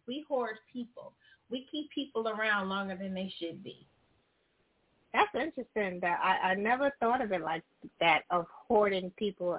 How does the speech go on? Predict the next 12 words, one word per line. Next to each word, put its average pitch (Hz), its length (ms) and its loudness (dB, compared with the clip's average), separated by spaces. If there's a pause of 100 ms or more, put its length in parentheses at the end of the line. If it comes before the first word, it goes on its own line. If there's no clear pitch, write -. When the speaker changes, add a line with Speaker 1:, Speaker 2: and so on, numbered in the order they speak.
Speaker 2:
Um, 170 300 -6
that's 185 260 0
a, 175 220 0 (220)
that's 220 200 2
a 196 60 2
great 190 360 6 (960)
analogy 180 680 4
of 151 140 -6
it, 156 220 -8
and, 160 200 -6 (260)
you - 120 -6
know, 151 240 -4